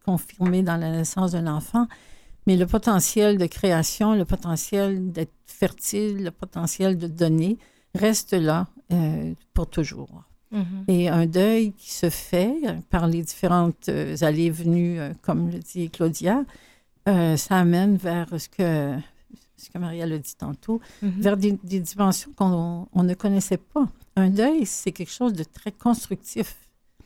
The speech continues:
Speaker 2: Mhm.
Speaker 1: Et quand il est, j'aime pas dire bien fait, là,
Speaker 2: <laughs>
Speaker 1: parce que ça met une situation de compétition, mais quand, quand c'est intégré au niveau humanité,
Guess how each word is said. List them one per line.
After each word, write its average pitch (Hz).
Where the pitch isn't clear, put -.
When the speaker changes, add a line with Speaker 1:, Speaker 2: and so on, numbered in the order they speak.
Speaker 2:
Mhm. 208
Speaker 1:
Et 165
quand 220
il 185
est, 185
j'aime 185
pas 247
dire 208
bien 175
fait, 262
là, 226
Speaker 2:
<laughs> 214
Speaker 1:
parce 240
que 185
ça 170
met 180
une 175
situation -
de 196
compétition, 180
mais 165
quand, 240
quand 240
c'est 208
intégré 202
au 254
niveau 180
humanité, 175